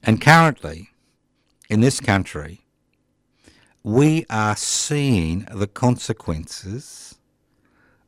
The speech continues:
of policies which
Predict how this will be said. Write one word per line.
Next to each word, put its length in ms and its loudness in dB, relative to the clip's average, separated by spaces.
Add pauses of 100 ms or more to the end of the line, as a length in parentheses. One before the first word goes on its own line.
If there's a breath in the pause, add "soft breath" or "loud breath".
(160)
of 340 -4 (220)
policies 1700 -2 (1500)
which 960 -4